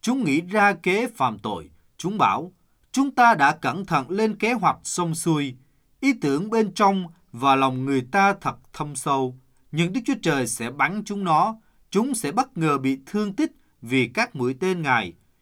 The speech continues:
Chúng sẽ bị đánh ngã vì chính lưỡi chúng chống lại chúng.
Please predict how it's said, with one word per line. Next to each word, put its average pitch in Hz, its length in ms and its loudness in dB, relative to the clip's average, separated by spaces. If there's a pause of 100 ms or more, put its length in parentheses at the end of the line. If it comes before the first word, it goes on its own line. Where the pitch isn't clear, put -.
Chúng 208 240 -2
sẽ - 180 -6
bị 123 240 -4
đánh 151 260 -4
ngã 135 340 -2 (340)
vì 165 240 4
chính 208 240 -2
lưỡi 143 360 0
chúng 214 280 0 (100)
chống 151 240 -6
lại 101 240 -2
chúng. 135 280 -8